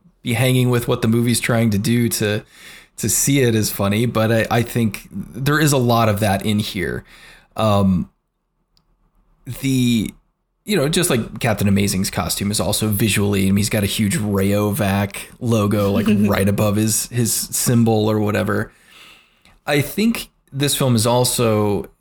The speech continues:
Speaker 1: unsuccessfully trying to do the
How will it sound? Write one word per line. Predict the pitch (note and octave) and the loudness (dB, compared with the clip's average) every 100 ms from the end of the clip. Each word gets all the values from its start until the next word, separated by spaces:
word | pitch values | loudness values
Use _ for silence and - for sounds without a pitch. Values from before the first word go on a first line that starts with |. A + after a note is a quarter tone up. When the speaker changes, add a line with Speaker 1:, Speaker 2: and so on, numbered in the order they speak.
| - _ _ _ | -20 _ _ _
Speaker 1:
unsuccessfully | C3 C#3+ C3 - - - A#2 - A#2+ A2 G2+ | -2 0 0 0 -2 0 0 0 0 0 0
trying | - A#2+ A2+ A2 | 0 0 2 2
to | G#2+ A2 | 0 -2
do | G2+ G#2+ G#2+ G#2+ G#2 G2 - _ _ _ _ | 0 0 2 0 -2 -4 -8 _ _ _ _
the | A2+ G#2+ G2+ F#2+ F#2 D2 | -10 -4 0 0 -2 -4